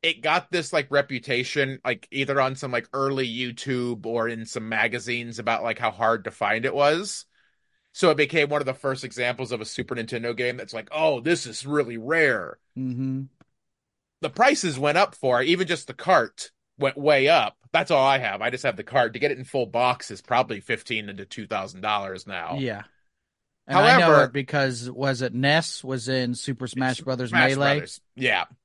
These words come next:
Speaker 2: And, uh,
Speaker 1: Uh,
Speaker 2: so I was like, "Who's this guy?" So I had to look up what Earthbound was.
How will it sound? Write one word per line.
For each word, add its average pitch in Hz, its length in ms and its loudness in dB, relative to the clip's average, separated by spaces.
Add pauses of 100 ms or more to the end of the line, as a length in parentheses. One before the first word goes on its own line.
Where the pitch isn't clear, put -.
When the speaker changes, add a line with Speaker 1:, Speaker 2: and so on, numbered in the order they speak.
(720)
Speaker 2:
And, 135 120 2
uh, - 20 6
Speaker 1:
Uh, 156 220 6
Speaker 2:
so 147 120 -2
I 143 60 4
was 139 100 -2
like, 135 140 0
"Who's 175 220 2
this 185 260 2
guy?" 104 300 -4
So 131 160 -4
I 131 80 2
had 135 100 0
to 131 60 -4
look 139 240 -2
up 127 160 0
what 127 200 -4
Earthbound 120 520 -4
was. 104 580 -10